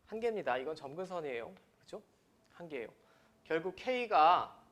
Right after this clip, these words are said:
음수이거나 영이면 교점의 개수가 한 개란 얘기고 양수면 두 개란 얘기지. 그죠? 뭐 세 개가 나오고 이럴 일은 없습니다. 더 이상. 그럼 지금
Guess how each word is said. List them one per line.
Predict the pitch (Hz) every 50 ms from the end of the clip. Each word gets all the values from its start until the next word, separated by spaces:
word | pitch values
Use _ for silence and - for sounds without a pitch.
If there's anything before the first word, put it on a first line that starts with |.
| _ _ _ _ _ _ _ _ _ _ _ _ -
음수이거나 | 143 156 196 220 220 - - 240 240 233 233 233 233 226 226 226 226 226 208 196 165 156 170 180 - - - - - - _ _ _ _ _ _ _ _ _ _ _ _ _ _ _ _ _ _ _ _ _ _ _ _ _ _ _ _
영이면 | 135 127 143 180 208 214 214 208 220 220 170 110 101 - - -
교점의 | - 151 - 190 185 180 175
개수가 | 170 160 - - 147 160
한 | 143 - 214 220
개란 | 208 220 214 208 190 165
얘기고 | 135 117 110 120 - - 165 139 107 - - - _ _ _ _ _ 135
양수면 | 135 139 160 185 190 190 - 226 220 220 214 196
두 | - - 139
개란 | 160 180 180 170 151 131
얘기지. | 117 113 117 - - 165 113 98 - - _ _ _ _ _ _ _ _ _ _ _ _ _ - _ _ _ _ _ _ _ _
그죠? | - 123 190 220 - - _ _ _ _
뭐 | - 123 117
세 | - - - 254 262
개가 | 320 311 294 294
나오고 | 240 151 139 143 160 170
이럴 | 143 131 160 180
일은 | 180 -
없습니다. | 110 - - - 208 208 185 131 117
더 | - - 131 127
이상. | 123 - - - - - - - - _ _ _ _ _ _ _ _ _ _ _ _ _
그럼 | - 185 175
지금 | 165 - 180 180 175